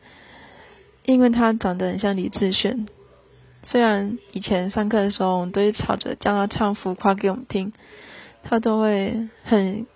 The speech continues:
开玩笑叫我们不要闹了。我都还记得她的口头禅是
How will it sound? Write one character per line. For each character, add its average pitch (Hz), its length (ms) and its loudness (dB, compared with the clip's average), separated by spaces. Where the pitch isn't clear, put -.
开 - 220 0
玩 214 200 6
笑 196 320 0
叫 233 120 2
我 190 60 2
们 175 80 -6
不 - 80 -4
要 180 140 0
闹 196 260 0
了。 - 140 -8
我 233 80 0
都 240 120 2
还 233 160 4
记 226 220 0
得 214 160 2
她 220 140 2
的 220 100 2
口 196 220 -4
头 190 200 -2
禅 185 280 -4
是 208 360 2